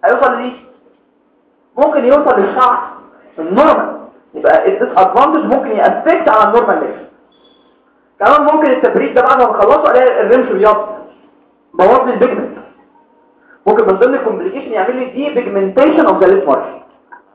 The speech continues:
طيب عشان ما اوقعش الشعر السليم انا بنعمل ايه بقى؟ تعال نفهم العمليه دي في كات سكشن. ادي عين اهو، هشوفكم هتعرفوه الاول في كات سكشن ولا لا.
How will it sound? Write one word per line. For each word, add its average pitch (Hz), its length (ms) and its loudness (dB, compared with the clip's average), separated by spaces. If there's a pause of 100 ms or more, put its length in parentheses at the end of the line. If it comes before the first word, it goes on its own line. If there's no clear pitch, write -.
(1300)
طيب 143 200 -4
عشان 294 280 0
ما 277 60 4
اوقعش 240 400 0
الشعر 226 320 0
السليم - 400 -6
انا 196 100 -6
بنعمل 170 280 -4
ايه 143 80 -4
بقى؟ - 140 0 (1300)
تعال - 200 -4
نفهم 196 140 -6
العمليه 180 340 0
دي 240 120 -4
في - 60 -12
كات 208 120 -4
سكشن. - 300 -14 (1900)
ادي 151 160 0
عين 151 200 2
اهو، 196 320 0 (840)
هشوفكم 240 280 2
هتعرفوه 233 340 2
الاول 254 240 2
في - 120 -10
كات 233 100 -8
سكشن 233 200 -4
ولا 156 120 0
لا. - 180 -2